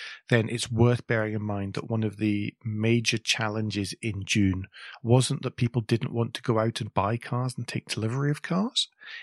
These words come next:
It was back to our old friends, the semiconductor industry, and the challenges that they've been having. This is still a knock-on effect for that. So it's quite possible that more people wanted Ford Fiestas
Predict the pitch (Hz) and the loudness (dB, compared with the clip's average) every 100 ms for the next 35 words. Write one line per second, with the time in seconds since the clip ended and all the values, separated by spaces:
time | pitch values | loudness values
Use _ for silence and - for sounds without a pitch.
0 | - 139 139 120 - - - 117 107 110 | -2 0 2 2 2 2 2 0 2 4
1 | 123 123 - 123 120 127 110 113 - 131 | 4 2 -2 0 2 4 2 0 2 4
2 | 151 147 117 113 - 110 98 - - - | 4 4 0 -2 -2 -6 -6 -10 -20 -20
3 | - 117 113 107 - 113 101 - - - | -6 -2 0 0 0 0 0 -2 -12 -6
4 | 104 98 98 104 95 101 98 95 - 104 | -4 -2 0 2 2 0 0 -2 -2 -4
5 | 107 104 92 90 101 95 98 95 90 101 | -4 -2 -2 -2 -4 -2 -2 0 -2 -2
6 | - 104 - - - 117 113 113 117 107 | 0 -2 -2 -2 2 4 4 2 0 2
7 | 107 - 101 95 - - - 104 95 - | 0 0 0 0 -2 -2 -2 -4 -2 -4
8 | - 101 - 120 - 131 127 135 127 117 | -2 -4 2 0 2 0 0 0 4 6
9 | 131 143 165 143 123 110 - - 110 - | 4 4 2 4 2 0 -6 -4 -6 -4
10 | 101 95 - 90 | -4 -4 -6 -8